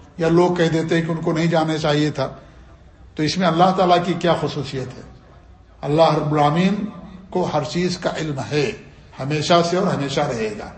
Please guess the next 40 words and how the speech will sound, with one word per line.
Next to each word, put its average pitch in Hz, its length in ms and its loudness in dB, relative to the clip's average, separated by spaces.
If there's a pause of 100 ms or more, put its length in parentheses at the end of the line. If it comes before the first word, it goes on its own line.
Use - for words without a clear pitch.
(580)
کسی 165 260 0
چیز 170 260 2
کے 170 120 0
واقع 151 300 4
ہونے 156 340 2
سے 143 140 -2
پہلے، 160 380 2 (540)
اس 143 140 -4
کے 156 120 -2
پیدا 160 360 4
ہونے 175 320 4
سے 170 180 0
پہلے، 170 240 4 (600)
اگر 151 240 2
اور 170 180 6
جو 165 200 0
چیز 170 240 2
نہیں 151 280 2
ہوئی، 185 380 4
اگر 160 200 2
ہوتی 151 420 2
تو 165 160 -2
کیسے 165 340 2
ہوتی، 180 380 4 (920)
ہر 226 120 2
چیز 185 380 2
کا 175 140 0
علم، 185 320 2
ایک 180 260 0
ایک 160 220 2
جز 214 180 -2
کا 185 120 4
اللہ 165 280 4
رب 147 80 -2
العالمین 143 340 0
کو 143 140 -8
علم 113 260 -12
ہے۔ - 40 -18 (720)
دنیا 170 360 4
میں 180 140 0